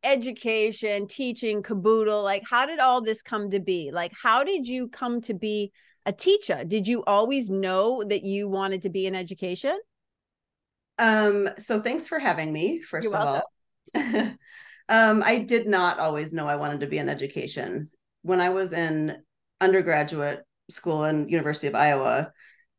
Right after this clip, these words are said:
Speaker 2: I initially got a degree in psychology and wanted to work with kids, and realized quickly that I would really need to end up getting a master's quickly or a doctorate to be able to do that. And so the quickest path for me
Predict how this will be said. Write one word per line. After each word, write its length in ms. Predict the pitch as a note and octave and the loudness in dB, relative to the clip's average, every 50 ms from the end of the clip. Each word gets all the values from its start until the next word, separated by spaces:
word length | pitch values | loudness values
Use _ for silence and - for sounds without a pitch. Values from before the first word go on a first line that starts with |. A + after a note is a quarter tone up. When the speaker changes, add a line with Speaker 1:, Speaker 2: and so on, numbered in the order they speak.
| _ _ _ | _ _ _
Speaker 2:
I 60 | F3+ G3 | 4 6
initially 600 | G3 F#3+ G3+ G3+ A3+ B3 B3 - A#3+ G#3 F#3+ E3+ | 6 8 6 6 4 4 2 0 2 2 2 2
got 300 | D#3+ D#3+ D#3 D3+ D3+ - | 4 4 2 2 2 0
a 180 | - D#3 D#3 D#3 | 0 0 0 0
degree 500 | D#3 E3+ D3+ D#3 D#3 D3+ D3+ D3+ C#3 - | -2 -4 -6 -4 -4 -4 -2 -4 -4 -2
in 400 | D3+ D3+ C#3+ D3 C#3+ C#3+ D3+ D#3+ - | -2 -2 0 -2 -2 -4 -4 -6 -6
psychology 800 | - - E3 D#3+ - - C#4+ F#4 D#4+ G#3 E3 - D3 C#3 C#3+ B2+ | -2 -2 -2 -2 2 2 4 4 6 4 2 2 -2 -2 0 0
and 160 | C3+ E3 E3 | 2 2 2
wanted 240 | E3 E3 E3+ D#3+ D#3 | 2 2 2 0 0
to 100 | D#3 D3 | -2 -2
work 280 | C#3+ D3 D3 F3+ - - | -2 -2 -2 -4 -4 -4
with 160 | A#3 A#3+ A#3+ | -6 -6 -6
kids, 580 | - C#4 A#3 A#3 B3 B3+ B3 B3+ - - - _ _ _ _ _ _ _ _ _ _ _ _ | -4 -4 -2 0 -2 -2 -4 -6 -8 -10 -10 _ _ _ _ _ _ _ _ _ _ _ _
and 180 | F#3+ G3+ G3+ F#3+ | 6 6 6 8
realized 600 | F#3 G3 G3 G3 F#3 F3 E3 D#3+ E3 E3 - - | 10 10 10 10 10 8 6 6 4 0 -4 -2
quickly 400 | - F3 E3 - F#3 F3 F3 F3 | -2 -2 0 0 0 0 0 0
that 120 | D#3+ D3+ | 2 0
I 80 | D3 C#3+ | 0 0
would 180 | D3 D3+ D3 D#3 | 0 -2 -2 0
really 240 | E3+ E3 D#3+ D#3 D3+ | 0 0 0 0 0
need 180 | D3 D3 C#3+ - | -2 -2 -4 -6
to 120 | E3+ - | -4 -2
end 160 | D3 D3+ D3 C#3+ | 0 0 2 2
up 220 | C#3+ - - - | 2 0 0 0
getting 260 | F3 D#3 D3+ D3 D3+ | 0 0 0 0 0
a 60 | C#3+ | 2
master's 580 | D3+ D3 C#3+ C#3+ D3+ - - D3+ D3 C#3+ C#3+ C#3+ | 2 2 2 2 0 -2 -2 -2 -2 -2 -2 -4
quickly 480 | - - - - - - D3+ D3 D3 D3 | -4 -4 -4 -4 -2 -4 -4 -2 -2 -2
or 200 | - D3+ D3 C#3+ | 0 0 2 0
a 100 | C#3+ C#3+ | 0 2
doctorate 500 | C#3+ A#2+ B2+ B2+ - - D3 C3+ B2+ - | 2 2 2 0 0 -2 -2 -2 -2 -4
to 80 | F3 | -6
be 120 | - - C#3 | -4 -2 -2
able 180 | C#3 A#2+ B2+ | -2 -2 -4
to 100 | - D#3 | -6 -6
do 160 | C#3 C#3+ C#3+ C3 | -6 -2 0 0
that. 280 | D3 E3 F#3 A3+ B3 A#3+ B3 A#3 - - _ _ - - _ _ _ - | 2 2 2 2 2 0 -4 -8 -10 -14 _ _ -20 -20 _ _ _ 0
And 180 | F#3 F#3+ G3+ G3 | 4 4 4 6
so 180 | - G#3+ G3+ | 6 4 6
the 120 | F3+ F3+ F3+ | 6 4 2
quickest 440 | - C4+ A#3+ A#3+ - G3 G3 - - | 2 0 2 2 2 0 0 -4 -6
path 360 | - F3+ E3+ E3 F3+ - - | -2 0 0 0 0 -2 -4
for 120 | - E3+ | -4 -2
me 460 | D#3 D3+ D3 C#3+ C#3+ D3+ D#3+ E3 E3+ | -2 0 0 0 0 -2 -2 -4 -8